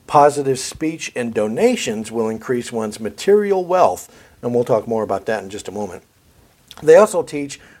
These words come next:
with this, which is popular in many prosperity churches anyway,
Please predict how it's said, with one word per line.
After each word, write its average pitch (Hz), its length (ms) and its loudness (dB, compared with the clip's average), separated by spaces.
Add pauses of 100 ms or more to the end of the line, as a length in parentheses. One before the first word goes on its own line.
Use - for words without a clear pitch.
(100)
with 127 140 -8
this, 117 240 -6
which 127 260 -6
is 104 160 -4
popular 120 560 0
in 104 240 -8
many 110 200 -6
prosperity 95 560 -8
churches 98 440 -6
anyway, 85 380 -14